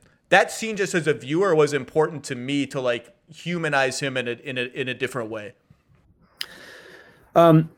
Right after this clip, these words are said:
Speaker 2: yeah, we wanted to, 'cause the danger with making, uh, danger's probably not quite the right term, but, um, a, a risk you can run into with having a character who is, you know, so much of a, like,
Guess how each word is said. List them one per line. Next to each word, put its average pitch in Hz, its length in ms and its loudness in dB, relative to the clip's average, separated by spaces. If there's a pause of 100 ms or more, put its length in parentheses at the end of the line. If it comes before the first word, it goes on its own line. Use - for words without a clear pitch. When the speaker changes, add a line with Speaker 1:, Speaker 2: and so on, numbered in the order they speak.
Speaker 2:
yeah, 185 320 10
we 170 180 8
wanted 190 640 4
to, 160 520 6 (280)
'cause 156 180 0
the 160 80 4
danger 220 400 4
with 160 160 6
making, 165 560 0
uh, 117 160 -8
danger's 107 480 -8 (240)
probably 113 240 -6
not 113 180 -6 (120)
quite 127 180 0
the 117 60 -2
right 120 120 0
term, 135 220 0
but, 127 240 2
um, 127 360 6 (120)
a, 139 180 2
a 151 80 8
risk 208 260 8
you 214 60 8
can 175 140 8
run 165 140 10
into 165 320 8
with 127 120 4
having 139 380 4
a 120 60 -2
character 135 680 2
who 127 260 2
is, 113 380 0 (760)
you 139 100 0
know, 107 300 -2
so - 240 4
much 143 260 6
of 127 120 4
a, 123 180 6
like, 110 380 4